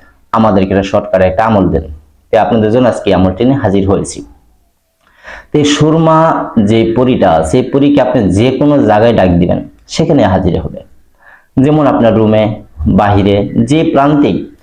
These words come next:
আপনি সুরমাটা চোখে লাগাবেন, লাগায়া খালি এক পলক তাকাবেন, দেখবেন যে আপনার সামনে সে পরী উপস্থিত হয়ে রয়েছে। তো এই পরী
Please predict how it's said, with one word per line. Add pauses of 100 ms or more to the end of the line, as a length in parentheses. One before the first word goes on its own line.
(440)
আপনি
সুরমাটা (120)
চোখে
লাগাবেন,
লাগায়া (760)
খালি
এক
পলক
তাকাবেন, (280)
দেখবেন
যে
আপনার
সামনে (480)
সে
পরী (200)
উপস্থিত
হয়ে
রয়েছে। (920)
তো
এই
পরী